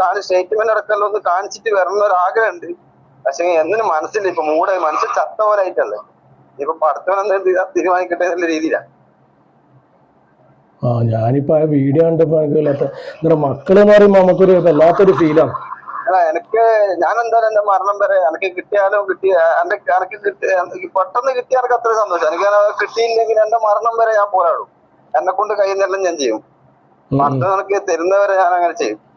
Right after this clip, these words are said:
Speaker 1: പിന്നെ ഈ കഴിഞ്ഞിട്ട് എനിക്കറിയില്ല. എന്റെ മോളെ കിട്ടാൻ എന്റെ മരണം വരെ എനിക്ക് എന്തെങ്കിലും സംഭവിക്കുന്നത് വരെ ഞാൻ നല്ല രീതിക്ക് തന്നെ അതിന്റെ ഇത് വരും.
Speaker 2: ആ, ആ. മുഖ്യമന്ത്രിയെ ഡയറക്റ്റ് കാണാൻ വേണ്ടി എന്താ വഴി?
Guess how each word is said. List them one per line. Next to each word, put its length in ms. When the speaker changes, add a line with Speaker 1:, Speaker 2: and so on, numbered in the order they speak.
Speaker 1:
പിന്നെ 300
ഈ 80
കഴിഞ്ഞിട്ട് 300
എനിക്കറിയില്ല. 480
എന്റെ 140
മോളെ 340
കിട്ടാൻ 400
എന്റെ 140
മരണം 360
വരെ 140
എനിക്ക് 260
എന്തെങ്കിലും 320
സംഭവിക്കുന്നത് 640
വരെ 100
ഞാൻ 200
നല്ല 260
രീതിക്ക് 280
തന്നെ 140
അതിന്റെ 200
ഇത് 640
വരും. 160
Speaker 2:
ആ, 40
ആ. 200
മുഖ്യമന്ത്രിയെ 880
ഡയറക്റ്റ് 440
കാണാൻ 320
വേണ്ടി 160
എന്താ 160
വഴി? 300